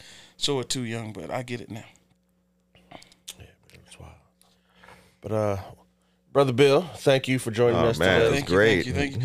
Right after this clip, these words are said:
Speaker 3: was, like,
Speaker 1: Brother
Speaker 3: great
Speaker 1: Bill,
Speaker 3: having you here.
Speaker 1: sound like you
Speaker 2: Bill.
Speaker 1: ready to pass the collection plate.
Speaker 3: Yeah.
Speaker 1: Hallelujah.
Speaker 3: <laughs>
Speaker 1: Hallelujah.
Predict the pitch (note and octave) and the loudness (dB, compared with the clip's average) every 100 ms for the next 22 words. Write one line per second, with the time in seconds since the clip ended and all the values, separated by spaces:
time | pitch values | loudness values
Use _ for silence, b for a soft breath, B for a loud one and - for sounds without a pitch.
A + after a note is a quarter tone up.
0 | - E2+ E2+ - - G2+ G#2+ C3 G#2 G2 | -4 -6 -2 0 0 4 4 6 4 2
1 | G2+ A2 A#2 F2+ D#3+ D3+ G#2+ G#2+ D3 C#3 | 2 0 2 4 4 2 0 2 0 0
2 | D3+ C3+ - D3 D#3 D#3 B2 - B2+ F3+ | -2 -2 -2 -4 -4 -4 -8 -6 0 2
3 | D3 C#3+ C#3 - D#3 E3 C#3 C3 C#3 - | 2 2 2 4 4 2 2 2 2 2
4 | C3+ C3+ C3+ C#3 D3 D#3 - | 2 2 2 2 0 0 -2